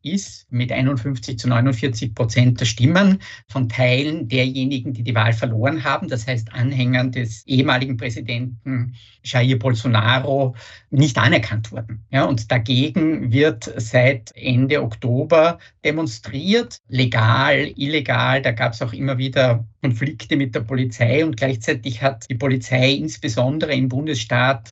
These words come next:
São Paulo, wo es einen Gouverneur gibt, der dezidiert sehr Bolsonaro nahe ist, ein überraschend freundschaftliches Verhältnis zwischen Demonstrierenden und den Sicherheitskräften gegeben.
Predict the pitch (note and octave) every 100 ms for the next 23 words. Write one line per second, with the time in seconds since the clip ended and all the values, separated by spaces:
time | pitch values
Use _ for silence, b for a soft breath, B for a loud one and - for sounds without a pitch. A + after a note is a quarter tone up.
0 | - - A2+ A2+ A2 C3+ D3+ D3+ D#3+ B2
1 | A#2 C#3 B2+ C3+ C3+ C3 B2+ C3 A2+ C3
2 | - C#3 C3+ - - - B2+ B2+ B2 B2
3 | B2+ A2+ C#3 A2 A#2+ D#3 C3 - C3 B2+
4 | C3 C3 B2 C3 A2 B2 C3 C3 B2+ C3+
5 | B - A#2 A2+ D3 C3+ D3+ C3 D3+ -
6 | - B B - C3+ C3 C3+ D#3 C3 C3
7 | B2 - C3+ A2 B2 C3+ D#3 E3+ A#2 C#3
8 | A#2 A#2 - C3 C3 - D#3+ C#3 A2 C3+
9 | C3+ B2+ C3 B2+ A2 G#2+ C3+ F3 D#3 C#3
10 | - D3+ D#3 B B - C#3 C#3+ A#2+ -
11 | C#3 A2 - - A#2 A#2 - A#2+ A2+ -
12 | B2 A#2 C#3 B2 A2+ A2